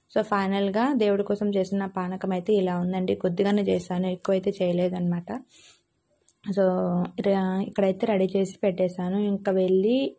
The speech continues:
ఆ, స్టిక్కర్ పెట్టుకొని రెడీ అయ్యి వచ్చి పూజ అయితే చేయాలన్నమాట. So, ఫైనల్‌గా రెడీ అయిపోయాను. రెడీ అయిపోయిన తర్వాత ఏంటంటే ఇంకా పూజ కూడా చేసేసానన్నమాట. So, అటు సైడ్ మడుగులో పెట్టానండి. అంటే,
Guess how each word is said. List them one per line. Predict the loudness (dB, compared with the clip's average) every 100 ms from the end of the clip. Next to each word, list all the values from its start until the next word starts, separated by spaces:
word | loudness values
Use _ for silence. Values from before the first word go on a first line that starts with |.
| -6
ఆ, | -4 -2 -4 -6 -12 -20 -20 _ _ _
స్టిక్కర్ | -4 0 2 2
పెట్టుకొని | 2 0 2 2 4 6
రెడీ | 4 4
అయ్యి | 6 6
వచ్చి | 4 2 0 -2
పూజ | 0 0 2
అయితే | 2 2 -2
చేయాలన్నమాట. | -2 0 0 0 -2 -4 -4 0
So, | -2 -2 -6 -4
ఫైనల్‌గా | 0 0 0 0 0 0
రెడీ | 2 2 2
అయిపోయాను. | 0 0 -2 0 0 -2 -2
రెడీ | 2
అయిపోయిన | 2 0 -2 -2
తర్వాత | -2 -2 -2 -4
ఏంటంటే | -4 -2 -4 -2 -4 -4 -10 -20 _ _
ఇంకా | -6 -2
పూజ | -2 0 0
కూడా | 2 2
చేసేసానన్నమాట. | 2 2 0 -2 -2 -2 -4 -4 -4 -4 -4 -8 _ _ _ -10 -2
So, | 2 2 0 -2 -6
అటు | -8 -4
సైడ్ | 0 2 4
మడుగులో | 4 2 2 2 2
పెట్టానండి. | 0 0 -2 -2 0 0 0 -4 -18 -14 -4
అంటే, | 0 2 2 0